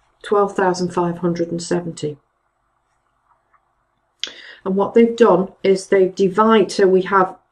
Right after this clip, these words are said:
that's the income, his adjusted net income. That's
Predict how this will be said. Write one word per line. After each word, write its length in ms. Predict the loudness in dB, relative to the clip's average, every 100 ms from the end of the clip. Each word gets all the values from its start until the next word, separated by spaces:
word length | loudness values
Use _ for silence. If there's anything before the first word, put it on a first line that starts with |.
| _ -2
that's 280 | 0 0 0
the 140 | 2
income, 520 | 2 0 0 -2 -2 _ _ _ _
his 180 | -6 -2
adjusted 440 | 0 -2 -4 -6 -4
net 240 | -6 -6
income. 440 | -10 -8 -8 -10 -12 _ _ _ _ _ _ _ _ _ _ _
That's 720 | -6 0 0 0 -8 -10 -14